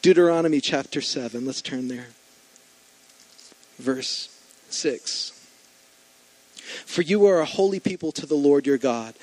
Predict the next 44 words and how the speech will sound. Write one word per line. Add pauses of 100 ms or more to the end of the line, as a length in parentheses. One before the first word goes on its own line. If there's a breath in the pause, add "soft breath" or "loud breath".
(200 loud breath)
The
Lord
your
God
has
chosen
you
to
be
a
people
for
himself,
a
special
treasure
above
all
the
peoples
on
the
face
of
the
earth.
The
Lord
did
not
set
his
love
on
you,
nor
choose
you
because
you
were
more
in
number